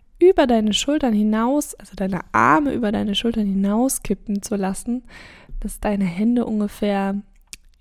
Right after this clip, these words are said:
in die gleiche Richtung streben, in die dein Hinterkopf zeigt. Ähm,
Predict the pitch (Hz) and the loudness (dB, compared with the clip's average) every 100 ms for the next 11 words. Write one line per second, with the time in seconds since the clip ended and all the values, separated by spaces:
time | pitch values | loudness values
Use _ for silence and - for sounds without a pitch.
0 | - 202 196 190 190 247 233 226 - 202 | -10 -6 -4 0 0 0 0 -2 -2 -6
1 | - - 226 214 196 190 185 175 165 247 | -6 -4 -2 0 -2 -2 -2 -4 -4 -8
2 | - - - - - - - - - - | -8 -8 -10 -10 -14 -12 -10 -10 -14 -14
3 | - - - - _ - - - - - | -12 -8 -10 -12 _ -20 -18 -16 -16 -20
4 | - - 208 190 185 185 185 185 | -20 -6 0 2 2 0 0 -2